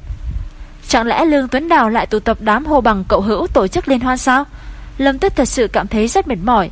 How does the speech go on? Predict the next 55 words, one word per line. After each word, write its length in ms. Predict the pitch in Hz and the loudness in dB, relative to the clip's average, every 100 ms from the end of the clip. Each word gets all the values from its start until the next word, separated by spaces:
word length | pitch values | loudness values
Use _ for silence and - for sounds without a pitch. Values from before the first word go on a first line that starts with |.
| - | -2
với 120 | 226 | -2
những 240 | 233 233 294 | 0 -2 0
bữa 120 | 262 | 0
tiệc 220 | 330 226 | 2 0
xã 220 | - - | 0 -2
giao 220 | 240 240 | 0 0
này. 240 | 226 214 202 - - - | 2 0 -2 -8 -20 -10
Trong 220 | - 349 320 | 0 2 4
lòng 220 | 226 190 | 2 2
đã 180 | - 302 | 0 0
mục 200 | 240 240 | -2 0
nát, 200 | 320 - - - - | 0 -2 -8 -14 0
bây 120 | 339 | 2
giờ 220 | 320 240 196 | 4 2 2
cô 120 | 277 | 0
chỉ 200 | - 208 | 0 -4
muốn 340 | 208 202 220 | 0 0 0
tìm 220 | 311 277 202 | 0 0 0
một 140 | 185 | 0
góc 140 | 330 | 0
yên 180 | 320 277 | 0 -2
tĩnh, 240 | 220 226 370 - - - | -2 -4 -6 -12 -16 -2
từ 120 | 285 | 0
từ 220 | 277 277 | 2 0
điều 180 | 247 247 | 2 0
chỉnh 220 | 233 247 | 0 0
lại 160 | 240 208 | 0 0
cảm 160 | 220 208 | 0 -2
xúc 200 | 392 - | -2 0
của 100 | 208 | 2
mình. 260 | 208 202 202 - - - - - - - - - - - - - | 2 0 -4 -10 -12 -12 -18 -20 -20 -20 -14 -12 -10 -12 -10 -2
"Chuyện 180 | 214 | 0
này 180 | 202 190 | 0 -2
không 260 | 190 233 208 | -2 -2 0
do 160 | 240 | 2
em 200 | 220 220 | 2 0
quyết 200 | 202 359 | 0 -2
định." 220 | 277 233 175 - - - - - - - - | 0 0 -2 -12 -18 -14 -12 -12 -12 -14 -6
Hiển 220 | - 220 | -2 0
nhiên, 240 | 262 302 294 - - - | 2 0 0 -8 -6 -2
tâm 140 | 311 | 2
tư 160 | 330 311 | 2 2
của 140 | 190 | 2
Lương 200 | 240 247 | 2 2
Tuấn 180 | 254 320 | -2 2
Đào 200 | 311 220 | 4 4
cũng 220 | - 202 | -2 -4
không 220 | 285 240 | -2 0
tốt 140 | 220 349 | 0 0
chút 180 | - 330 | 0 0
nào. 280 | 233 202 196 - - | 2 2 -2 -10 -12
So 260 | - - 247 | -2 2 2
với 200 | 226 254 | 2 0
bình 180 | 269 196 | 0 0
thường, 260 | 240 214 | 0 0